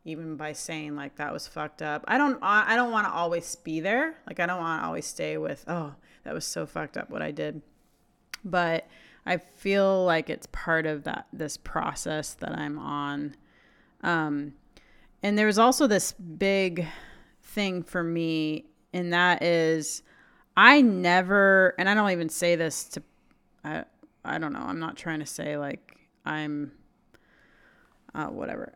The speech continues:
Um, I, like, never felt great about spanking. I believed it, and I, I did it, and I supported, you know, you or whatever, this mode of parenting. But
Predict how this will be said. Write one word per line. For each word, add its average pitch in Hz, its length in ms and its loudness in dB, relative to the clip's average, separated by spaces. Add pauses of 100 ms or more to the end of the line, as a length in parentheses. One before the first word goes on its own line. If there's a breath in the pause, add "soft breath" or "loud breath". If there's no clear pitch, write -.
Um, 190 380 0 (300)
I, 247 360 8
like, 190 200 4
never 180 520 2
felt 160 540 -4 (160)
great 151 280 -6
about - 260 -8
spanking. - 720 -16 (340)
I 180 140 2
believed 170 520 -6
it, 131 300 -4 (480)
and 170 120 -4
I, 156 160 -6 (300)
I 156 100 -6
did 160 300 -6
it, - 300 -4 (360)
and 151 680 -10
I 151 80 -10
supported, 160 800 -8
you 156 140 -8
know, - 100 -12
you 160 400 -4
or 147 100 -6
whatever, 147 500 -4 (760 soft breath)
this 170 400 -4
mode 165 320 -4
of 147 80 -6
parenting. 175 480 -6
But 160 160 -6